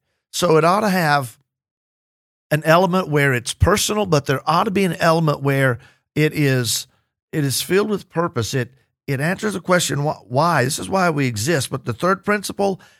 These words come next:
it ought to bring out the passion in us. You know,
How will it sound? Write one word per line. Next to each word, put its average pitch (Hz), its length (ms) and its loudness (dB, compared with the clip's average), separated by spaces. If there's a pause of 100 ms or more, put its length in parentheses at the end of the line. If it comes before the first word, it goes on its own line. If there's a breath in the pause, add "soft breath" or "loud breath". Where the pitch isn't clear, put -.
(160 soft breath)
it 160 200 0
ought 170 180 6
to 202 100 2
bring 180 280 2
out 160 240 2
the 135 120 2
passion 117 720 0
in 98 180 0
us. 87 360 -4 (320 soft breath)
You 160 100 -2
know, 151 360 -2